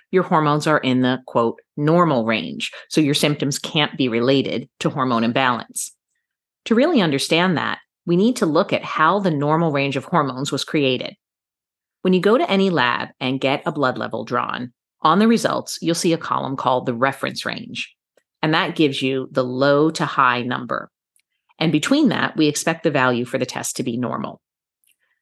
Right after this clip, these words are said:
The way those reference ranges were created were by taking blood samples from the entire United States population, aged eighteen to eighty, and pooling all of those results together, which gives us a bell curve.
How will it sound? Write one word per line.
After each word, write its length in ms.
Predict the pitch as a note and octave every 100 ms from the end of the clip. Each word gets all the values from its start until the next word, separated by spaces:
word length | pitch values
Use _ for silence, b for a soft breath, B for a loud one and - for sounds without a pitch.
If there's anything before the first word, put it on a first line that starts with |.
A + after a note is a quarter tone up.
| _
The 80 | D#3+
way 280 | D3+ F3+ A3+
those 260 | C#4+ F#3 -
reference 360 | G3+ G3+ D3+
ranges 340 | B2 - A#2+ B2
were 140 | -
created 640 | - E3 D#3+ D3 - A#2+ - _
were 140 | - D3+
by 120 | C#3+
taking 420 | - F#3+ G3+ A#3
blood 180 | D3+ D3
samples 400 | - A#2+ - -
from 140 | D3
the 100 | D3
entire 640 | C3+ C3 - D#3 D#3+ G3+ G#3
United 400 | F3+ D3+ C#3 C3+
States 240 | C3+ B2+
population, 800 | - C3 C3 B2 - - - - _ -
aged 320 | C3+ B2+ - B2
eighteen 400 | D#3 - G3 F#3
to 100 | F3+
eighty, 380 | C3 C3+ C3 - _ _ _ -
and 220 | C#3 -
pooling 440 | - A3+ A#3+ A#3+
all 200 | G#3 E3
of 80 | D#3+
those 240 | C#3+ C#3
results 360 | C#3+ C3 C#3 -
together, 460 | G3+ C#4 G#3 B2 -
which 220 | C#3 -
gives 240 | C3+ B2+
us 240 | B2+ B2+ -
a 60 |
bell 260 | C3+ C3 B2+
curve. 460 | - E2 - -